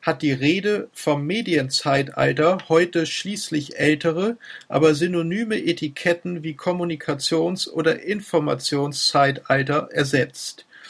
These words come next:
Dass überhaupt die strukturelle Dynamik der bürgerlichen Gesellschaft in epochalen Abschnitten technologischer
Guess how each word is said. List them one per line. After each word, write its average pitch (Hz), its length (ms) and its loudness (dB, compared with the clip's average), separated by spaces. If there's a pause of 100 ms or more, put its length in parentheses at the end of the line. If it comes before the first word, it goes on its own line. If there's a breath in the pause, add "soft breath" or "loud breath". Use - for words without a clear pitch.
(280 loud breath)
Dass 165 200 2
überhaupt 190 600 2
die 160 80 -4
strukturelle 170 760 2
Dynamik 156 600 0
der 131 120 0
bürgerlichen 156 680 0
Gesellschaft 151 720 -2
in 139 280 -6
epochalen 170 800 0
Abschnitten 143 800 -4
technologischer 170 1080 -2